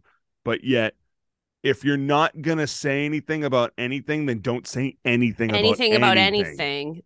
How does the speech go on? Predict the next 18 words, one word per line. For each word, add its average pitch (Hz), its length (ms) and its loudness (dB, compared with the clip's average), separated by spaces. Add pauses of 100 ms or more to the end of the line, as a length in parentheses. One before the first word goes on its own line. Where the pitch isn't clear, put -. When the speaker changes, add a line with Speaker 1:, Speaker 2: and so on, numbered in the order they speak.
Speaker 2:
Right. 180 520 0 (220)
Mahomes 262 480 4
had 277 240 0
t-, - 160 -10 (140)
uh, 190 460 4
tweeted, 175 680 -2 (1000)
"Casey 320 440 -2
Coyotes 226 840 0
has 190 300 -2
a 185 80 -6
nice 202 420 -4
ring 214 280 -2
to 185 260 -2
it 151 220 -2 (340)
at 165 240 0
N 170 180 -2
H 160 300 -6
L. 170 340 4